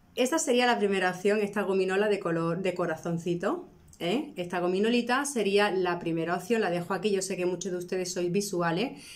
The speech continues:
Es que realmente nosotros los, el sentido que tenemos más desarrollado es la vista, ¿no? Entonces yo creo que por ahí, ¿verdad? Va a entrar siempre como que conectáis mejor. Y en la segunda opción vamos a tener este, esta gominola que es de pizza.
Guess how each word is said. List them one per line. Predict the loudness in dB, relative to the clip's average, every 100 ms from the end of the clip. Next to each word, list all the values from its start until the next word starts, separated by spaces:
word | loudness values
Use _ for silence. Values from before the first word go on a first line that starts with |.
| -4
Es | 0
que | 2
realmente | 2 4 4 6 4 4 4 2 -6 -20 -20 -20 -20 -12 0
nosotros | 4 4 2 2 2 4 4
los, | 2
el | 0 0
sentido | 0 2 2 2
que | 2
tenemos | 2 2 0
más | 0
desarrollado | -2 -2 -2 0 0 0 0
es | 0
la | 0
vista, | 0 -2 -2 0
¿no? | 2 2 -2
Entonces | -6 2 4
yo | 4
creo | 4
que | 4
por | 2 4
ahí, | 2
¿verdad? | 2 0 -2 -4 -14 -20 -2 2
Va |
a | 4
entrar | 4 4 2
siempre | 2 2 2 2
como | 2 0
que | 0 0 -2 -12 -20 0
conectáis | 2 2 2 0 2 2 0
mejor. | -2 -2 -2 -4 -6 -16 -18 -2
Y | 2
en | 6
la | 6
segunda | 6 6 8 8
opción | 6 4
vamos | 6 4 0
a | 0
tener | 4 4 2
este, | 0 0 2 4 4 2
esta | 0 2
gominola | 4 4 6 4 2
que | 0
es | -2 -2
de | -2
pizza. | 0 -4 -4 -8 -8 -10